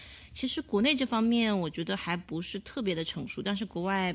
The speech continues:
包括我自己加入的A T A啊，或者是澳洲这边的他们的一些osit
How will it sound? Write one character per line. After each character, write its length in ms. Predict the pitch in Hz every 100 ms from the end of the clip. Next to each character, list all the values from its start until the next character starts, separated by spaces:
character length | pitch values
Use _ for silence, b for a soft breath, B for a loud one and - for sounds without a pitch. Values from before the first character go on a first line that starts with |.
| -
包 120 | 185
括 220 | 185 -
我 220 | 185 147 98
自 140 | -
己 80 | 170
加 240 | - 170
入 60 | 180
的 200 | 160 110
A 60 | 180
T 200 | - 175
A 40 | 185
啊， 140 | 175
或 100 | 180
者 140 | 165
是 420 | 170 - 175 170 170 B B B
澳 100 | 233
洲 160 | 214 190
这 100 | 175
边 240 | 165 165
的 400 | 170 170 110 104 -
他 120 | 190
们 220 | 180 170
的 100 | 151
一 80 | 151
些 240 | - 165 -
osit 360 | 165 185 170